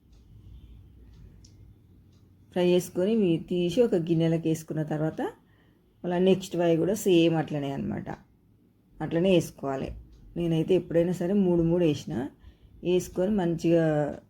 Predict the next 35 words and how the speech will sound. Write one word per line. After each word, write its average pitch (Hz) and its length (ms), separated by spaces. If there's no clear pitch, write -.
సగం 160 360
ఫ్రై 156 200
అయిన 151 240
తర్వాత, 151 320
కిందికి 170 420
ఫ్రై 160 180
అయిన 156 200
తర్వాత 151 300
మరలేసుకొని, 151 800
ఇక 165 180
అవి 151 240
కూడా 160 220
గోల్డెన్ 160 440
కలర్ 151 260
వచ్చే 147 200
వరకు 147 200
ఫ్రై 165 180
చేసుకొని 156 420
ఒక 220 100
గిన్నెలోకి 160 440
వేసి 156 360
వేసుకోవాలి. 151 560
మాకైతే 160 400
రెండు 165 240
కిలోల 156 400
గారెలు 156 520
ఒక - 160
స్టీల్ 185 340
క్యాన్ 175 280
నిండిందనమాట. 139 720
ఇక 170 160
మా 170 140
పిల్లలు 170 360
రాగానే 165 420
తింటూనే 156 400